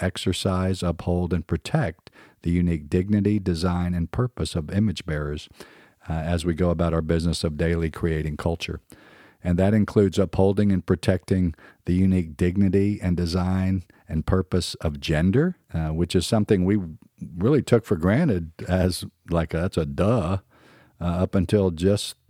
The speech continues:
you know, a few years ago. And as we've talked a lot on the Pinocchio Project, it's not, it's not an idea that just occurred overnight, that we sh-, we could be fluid, quote unquote,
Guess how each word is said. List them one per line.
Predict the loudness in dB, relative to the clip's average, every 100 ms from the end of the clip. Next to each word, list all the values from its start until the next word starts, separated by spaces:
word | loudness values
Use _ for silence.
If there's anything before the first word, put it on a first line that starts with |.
| -10
you | -4
know, | -2 -2
a |
few | 0 0
years | 2 2 2
ago. | 0 -2 0
And | 0
as | 0
we've | -2
talked | 0 0 0
a | 0
lot | 0 0 -4 -4
on | -2
the | -2 -6
Pinocchio | -4 -2 -2 -2 -4
Project, | -2 -2 -2 -2 -4 _ _ -20 -20 -20 _ _
it's | -6 0
not, | 0 0 -4
it's | 0 2
not | 2
an | 4
idea | 2 4 4 4
that | 2 -2 0
just | -2 -2 -8
occurred | -2 2 4 2
overnight, | 0 0 0 0 0 -4 -8
that | -4
we | -2 -2
sh-, | -4
we | -4
could | -2 -2
be | -2
fluid, | -4 -2 2 2 -2 -6
quote | -2 0 0
unquote, | -2 0 0 -2 -6